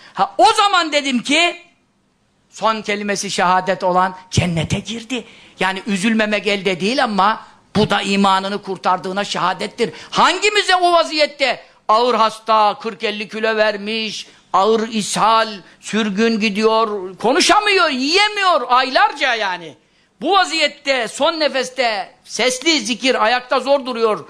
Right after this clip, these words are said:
e, bir de sesli yetiştirmesi, elhamdülillah. İşte mesele bu.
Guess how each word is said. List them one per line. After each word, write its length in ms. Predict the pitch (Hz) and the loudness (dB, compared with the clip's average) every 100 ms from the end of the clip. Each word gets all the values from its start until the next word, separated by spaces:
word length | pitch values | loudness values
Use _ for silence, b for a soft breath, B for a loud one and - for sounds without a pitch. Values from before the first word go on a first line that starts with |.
| B B B - | B B B -4
e, 180 | 175 | -2
bir 100 | 202 | 0
de 100 | 262 | 0
sesli 420 | 226 262 269 - 269 | 2 0 0 -2 0
yetiştirmesi, 1080 | 247 233 233 - 226 202 180 208 285 415 - - _ _ _ - | 0 0 -4 -6 -4 -2 0 2 2 2 -4 -20 _ _ _ -6
elhamdülillah. 1000 | 147 143 147 135 135 - - - - - - - - - - - - - _ B B | -4 -2 -4 -6 -14 -20 -20 -20 -20 -20 -20 -20 -20 -20 -20 -20 -20 -20 _ B B
İşte 140 | - 165 | -10 -6
mesele 540 | 147 180 202 226 208 139 | -2 0 0 2 0 2
bu. 320 | 180 196 151 | 2 2 0